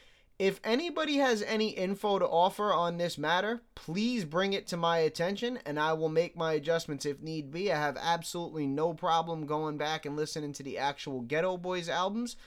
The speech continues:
Like I said, Willie D, Scarface, and Bushwick Bill all included in this study in their solo work and things like that, but it was just really impossible for me to really find out nearly anything on any of the other members, and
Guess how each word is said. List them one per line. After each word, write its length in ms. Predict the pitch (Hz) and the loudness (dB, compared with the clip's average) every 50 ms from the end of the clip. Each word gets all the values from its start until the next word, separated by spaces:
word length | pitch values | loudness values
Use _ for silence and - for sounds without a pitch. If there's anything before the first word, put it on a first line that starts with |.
| - - - - - - - | -20 -20 -20 -20 -20 0 2
Like 180 | 170 180 180 | 2 2 4
I 60 | 185 | 2
said, 400 | 170 165 - 180 156 135 120 123 | 0 2 2 2 2 2 0 -2
Willie 240 | 147 180 185 180 185 | -4 -2 -2 -2 -4
D, 160 | 165 165 170 | -4 -6 -6
Scarface, 580 | 151 - - 170 170 165 156 - 165 156 147 139 | -6 -4 0 4 4 4 4 2 -2 -4 -4 -4
and 140 | 151 143 143 | -6 -4 -2
Bushwick 380 | 147 147 139 - 147 143 - | -4 -4 -4 -6 -8 -8 -4
Bill 180 | - 147 143 143 - - | 0 0 0 2 2 2
all 240 | 156 151 160 156 | 2 2 2 0
included 460 | 151 143 - - 156 156 147 139 139 135 | 0 -4 -6 -6 -6 -6 -4 -4 -4 -4
in 120 | 135 131 | -4 -4
this 140 | 131 131 - | -6 -6 -4
study 400 | - - 147 143 143 139 131 - - - - - _ _ - | -2 -2 -2 -2 -2 -4 -6 -6 -10 -20 -20 -20 _ _ -6
in 140 | 143 139 | -4 -2
their 160 | 147 143 135 131 | 0 0 0 0
solo 460 | - - 165 160 160 156 151 143 143 | 0 2 4 4 4 4 4 2 2
work 320 | 139 139 139 139 135 - | 4 4 2 2 2 -2
and 120 | 135 123 120 | -6 -6 -6
things 280 | 143 135 135 131 123 | -6 -6 -4 -4 -4
like 180 | 135 127 117 - | -4 -4 -2 -2
that, 260 | 143 135 131 123 - | 0 0 0 0 0
but 220 | 135 123 117 - _ _ _ _ _ _ _ _ _ - _ _ _ _ _ | -2 -2 -2 -2 _ _ _ _ _ _ _ _ _ -20 _ _ _ _ _
it 140 | - 151 151 | -2 -2 0
was 180 | 165 170 156 139 | 0 -2 -4 -2
just 300 | - 175 185 165 - - | -2 -2 -2 -2 -4 -4
really 460 | 151 175 202 214 208 196 196 185 143 | 0 4 6 6 6 4 4 2 -2
impossible 720 | 165 156 135 - 170 165 196 208 208 - 185 170 165 156 | -2 -4 -2 2 4 4 4 4 2 -2 -2 -2 -2 -2
for 100 | - 160 | -2 -4
me 140 | 151 156 160 | -4 -4 -2
to 80 | 160 151 | -2 0
really 280 | 147 165 170 165 156 | 2 2 2 2 2
find 400 | 135 - - 170 170 170 170 165 | -2 -2 0 0 0 0 2 2
out 220 | 170 170 165 165 165 | 2 2 2 2 2
nearly 340 | 156 151 156 151 147 139 | 2 2 4 2 2 0
anything 480 | 117 160 180 202 214 175 - 170 156 151 | -2 -2 -2 -2 -2 -2 -2 -2 -2 0
on 140 | 147 139 135 | -2 -2 -2
any 240 | 120 160 165 170 165 | -2 -4 -2 2 2
of 140 | 160 147 | 2 2
the 100 | 143 143 | 2 0
other 260 | - 156 165 156 151 135 | 2 2 2 2 2 0
members, 520 | 143 165 196 220 202 170 156 151 135 147 | 0 0 -2 0 0 0 0 0 0 -4
and 480 | - 135 143 143 143 139 139 143 143 | -6 -4 -4 -2 -2 0 -2 -2 -4